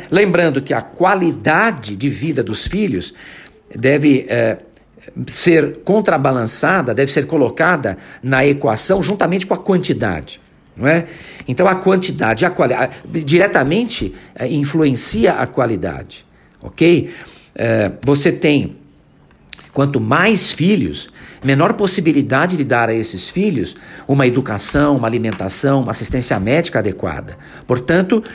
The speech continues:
este, ele, esse argumento de assassinato não se sustenta e vale lembrar que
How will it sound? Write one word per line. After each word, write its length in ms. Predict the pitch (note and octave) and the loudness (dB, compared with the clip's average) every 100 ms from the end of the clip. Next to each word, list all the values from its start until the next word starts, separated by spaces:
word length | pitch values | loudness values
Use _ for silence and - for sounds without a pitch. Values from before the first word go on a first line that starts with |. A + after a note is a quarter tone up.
| - - - - | -18 -20 -20 -6
este, 340 | - D3+ - D#3 | 2 2 2 2
ele, 140 | D3+ | 2
esse 440 | - D3 - C3+ - | 2 0 0 -2 0
argumento 880 | F3 G3+ F3+ C3 C3 F#3+ E3 - C#2 - _ _ - - - | 0 2 2 2 2 2 -2 -8 -14 -16 _ _ -20 -20 -4
de 100 | A#2+ | -2
assassinato 720 | A2 C3+ - A#2 G2 F#2 F#2+ | 0 -2 -2 -4 -4 -6 -2
não 200 | C#3 G3+ | 0 0
se 120 | G#3 | -2
sustenta 640 | G3+ F3 - C#3 C#3+ E3+ F3 - - - | -2 -2 0 0 2 0 -2 -12 -14 -6
e 80 | |
vale 260 | A#2+ D3 F#3 | 0 2 4
lembrar 540 | G3+ F#3 B2+ F#2 C#2+ - _ - - | 4 2 0 -2 -6 -14 _ -20 -10
que 380 | - D3 D#2+ - | 0 2 0 -6